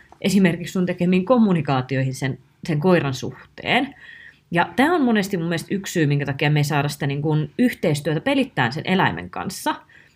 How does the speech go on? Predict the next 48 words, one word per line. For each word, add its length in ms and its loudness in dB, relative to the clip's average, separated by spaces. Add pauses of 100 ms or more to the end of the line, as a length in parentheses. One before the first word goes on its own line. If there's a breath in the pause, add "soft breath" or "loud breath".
(140 soft breath)
Eli 180 4
se, 140 0
että 140 -4
me 80 0
tehdään 520 -2
asioita 440 0
koiria 560 2
päin, 380 2 (300)
eikä 220 -4
me 80 -2
katsota, 300 -2
miten 260 0
ne 60 -2
reagoi 500 0
siihen, 440 -2
kun 80 -4
me 60 0
ei 60 0
osata 240 -2
lukea 320 2
niitä 180 0
koiran 300 -2
reaktioita, 540 0
että 120 -8
mitä, 240 -2
mitä 160 -4
siinä 220 -4
oikein 220 -4
niin 80 -10
kuin 80 -6
tapahtuu. 800 -2 (420 loud breath)
Ja 80 -6
tää 120 2
on 80 0
aika 160 2
tyypillistä. 600 0
Ja 60 2
se, 100 0
mitä 180 -2
siinä 200 -4
rupeaa 220 -2
tapahtuu, 460 -2
on 80 -2
se, 140 -2
että 140 -4
se 60 2
koira 340 2
ei 340 4